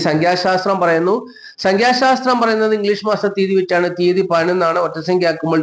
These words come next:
രണ്ട് വരും. ഏത് മാസത്തിന്റെ രണ്ട്, പതിനൊന്ന്, ഇരുപത്, ഇരുപത്തൊമ്പത് എന്നീ തീയതികളിൽ ജനിച്ചവർക്ക് അനുകൂലമായ ദിവസമാണ് തിങ്കളാഴ്ച ദിവസം. പച്ച, വെള്ള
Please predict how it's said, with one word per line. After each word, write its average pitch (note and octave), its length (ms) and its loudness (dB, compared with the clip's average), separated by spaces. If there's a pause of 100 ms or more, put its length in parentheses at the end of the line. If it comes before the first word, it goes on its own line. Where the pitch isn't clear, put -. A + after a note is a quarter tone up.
രണ്ട് D#3+ 200 0
വരും. E3+ 240 0
ഏത് D#3 200 -2
മാസത്തിന്റെ D#3+ 380 0
രണ്ട്, D#3 200 0 (100)
പതിനൊന്ന്, E3 340 0 (140)
ഇരുപത്, E3 320 0 (580)
ഇരുപത്തൊമ്പത് A#3 480 2
എന്നീ A3 220 2
തീയതികളിൽ G#3 400 0
ജനിച്ചവർക്ക് F#3 420 0
അനുകൂലമായ F3+ 440 2 (100)
ദിവസമാണ് D#3+ 460 -2
തിങ്കളാഴ്ച D3+ 380 -2
ദിവസം. F3+ 280 0 (540)
പച്ച, F3+ 200 -2 (160)
വെള്ള A3 160 2